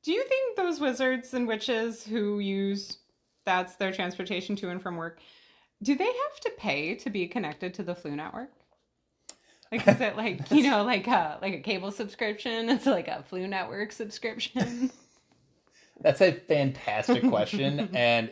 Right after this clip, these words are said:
Speaker 2: if they're not being charged, I feel like the Ministry of Magic is missing out here
Speaker 1: <laughs>
Speaker 2: on an
Speaker 1: That's for
Speaker 2: opportunity.
Speaker 1: sure. Somebody is.
Speaker 2: I, I will say this, though. I definitely think you have to be registered for it.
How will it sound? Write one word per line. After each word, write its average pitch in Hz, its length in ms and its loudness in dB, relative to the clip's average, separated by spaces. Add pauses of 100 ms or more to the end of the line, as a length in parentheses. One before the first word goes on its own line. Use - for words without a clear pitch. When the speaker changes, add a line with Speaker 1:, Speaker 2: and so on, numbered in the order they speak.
Speaker 2:
if 120 300 2
they're 123 180 4
not 101 300 0
being 131 200 0
charged, 135 540 4
I 113 60 2
feel 95 240 -4
like 107 160 -2
the 123 40 -6
Ministry 127 300 -6
of 135 60 -2
Magic 135 320 2
is 170 100 0
missing 131 300 2
out 123 200 6
here 180 300 4
Speaker 1:
<laughs> - 40 -4
Speaker 2:
on 196 60 -2
an - 0 -
Speaker 1:
That's 160 360 8
for - 60 -4
Speaker 2:
opportunity. 135 280 0
Speaker 1:
sure. - 340 -6 (460)
Somebody 208 280 0
is. - 360 0
Speaker 2:
I, 147 200 4
I 143 160 8
will 185 180 6
say 165 200 4
this, 120 200 -2
though. 73 260 -12 (200)
I 123 320 -2
definitely 127 360 6
think 101 160 -4
you 92 80 -2
have 90 120 2
to - 60 -20
be 80 100 -16
registered - 580 -16
for - 240 -16
it. - 80 -20